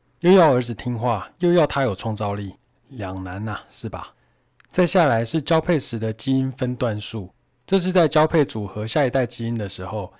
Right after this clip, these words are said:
将染色体切断的下刀数。在先前讲解的时候是以切两刀为例，但其实也可以只切一刀，或多切几刀。最后一个是勾选的项目，操作基因时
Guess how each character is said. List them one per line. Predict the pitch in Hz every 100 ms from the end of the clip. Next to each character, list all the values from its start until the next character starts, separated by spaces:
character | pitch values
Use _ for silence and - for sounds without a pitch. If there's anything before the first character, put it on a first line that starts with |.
| -
将 | 180 190
染 | 127
色 | 104 156
体 | 139 92
切 | - 131 123
断 | 131 110
的 | 98
下 | - 113
刀 | 104 98 101
数。 | - 98 92 _ _ _
在 | - 196
先 | 180 196
前 | 170 143
讲 | 135 127 151
解 | 131
的 | 92
时 | 98 -
候 | 120 113
是 | 151
以 | 127
切 | 95 135 139
两 | 110 101
刀 | 110 110
为 | 95 95
例， | 104 92 - _ _
但 | 196
其 | 175 143
实 | 135
也 | 123
可 | 95 120
以 | 123
只 | 98
切 | 92 127 117
一 |
刀， | - 107 104 - -
或 | 190 160
多 | 139 135
切 | - 127
几 | - 87
刀。 | - 90 90 - _ _ _
最 | - 202
后 | 196
一 | 175
个 | 151
是 | 135 156
勾 | - 147
选 | 147 104
的 | 92
项 | - 110
目， | 107 107 101 _ _ _
操 | - 190
作 | 196 175
基 | - 160
因 | 156 165
时 | - 98 101